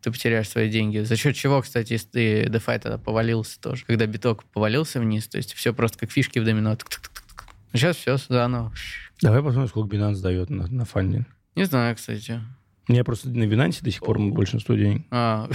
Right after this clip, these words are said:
Speaker 1: <laughs> фига ты, олдскульщик.
Speaker 2: Ну, я, мне как-то неудобно. Вот смотри.
Speaker 1: Я знаю, что у Байбита,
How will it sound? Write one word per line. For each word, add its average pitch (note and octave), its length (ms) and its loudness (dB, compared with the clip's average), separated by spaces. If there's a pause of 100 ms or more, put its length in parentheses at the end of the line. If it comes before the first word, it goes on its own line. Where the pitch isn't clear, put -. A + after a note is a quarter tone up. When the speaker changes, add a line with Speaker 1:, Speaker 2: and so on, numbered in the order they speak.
(120)
Speaker 1:
<laughs> - 160 0
фига C3+ 440 0
ты, - 200 -10 (380)
олдскульщик. B2 720 -2
Speaker 2:
Ну, C#3 280 6
я, C3 300 4
мне A#2+ 240 -2
как-то A2 380 0
неудобно. A2 480 2
Вот A2+ 120 4
смотри. A#2 440 4
Speaker 1:
Я D#3+ 120 0
знаю, G#3+ 200 0
что F#3 440 2
у D3+ 120 -2
Байбита, C3+ 760 0